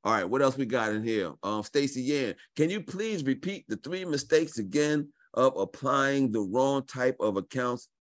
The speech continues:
in the time allows?" Hold on.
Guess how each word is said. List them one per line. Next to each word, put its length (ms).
in 500
the 140
time 680
allows?" 800
Hold 220
on. 260